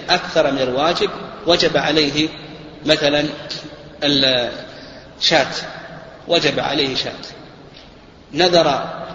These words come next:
مثلا أن يذبح شاة، أو ترك واجبا من واجبات الحج، ثم بعد ذلك ذبح بدنة، وهو حلف أنه لا يخرج أكثر من الواجب،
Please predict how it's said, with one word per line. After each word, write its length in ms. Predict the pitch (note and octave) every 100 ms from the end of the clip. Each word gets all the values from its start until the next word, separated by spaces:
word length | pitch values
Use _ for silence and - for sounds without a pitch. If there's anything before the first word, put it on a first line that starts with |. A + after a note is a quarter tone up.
| - - - - - -
مثلا 560 | D#3+ D3+ D3 D3 -
أن 100 | C#3+
يذبح 360 | C#3 D3 C3+ -
شاة، 260 | - C3 A#2+ - - - - - - - - - D3+
أو 160 | E3+ E3+ E3+ - - - - - - - -
ترك 300 | E3+ F3+ D#3+
واجبا 540 | D3 D#3 D#3+ D#3+ D3
من 160 | C#3+ C#3
واجبات 440 | C#3+ C#3 C3 C3
الحج، 260 | A#2 - B2+ - - -
ثم 240 | G#3+ A3+
بعد 300 | G3 G3+ F#3+
ذلك 440 | F3 G3+ G3+ G#3 G3+ - - G#3 - - - - - - C#3
ذبح 480 | D#3+ G3 F#3+ - E3
بدنة، 560 | D#3+ D3 B2+ A#2+ B2 G#2+ - - - - - - - F3
وهو 160 | E3
حلف 360 | - G3+ G3+ - E3 D#3+ - -
أنه 360 | F3+ F3+ E3 D3
لا 180 | F3 G3
يخرج 440 | G#3+ G#3+ A3 G#3+ G#3+
أكثر 380 | G#3 G#3 G#3+ G#3
من 100 | E3+
الواجب، 440 | C3+ B2 A2+ -